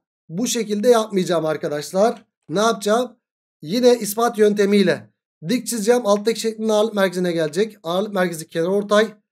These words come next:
Yani burası beş, beş yapar. Şurası doksan derece oldu.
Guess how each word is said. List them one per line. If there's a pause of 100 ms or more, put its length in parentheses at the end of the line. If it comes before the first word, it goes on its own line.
(320)
Yani
burası
beş,
beş
yapar. (1500)
Şurası
doksan
derece
oldu.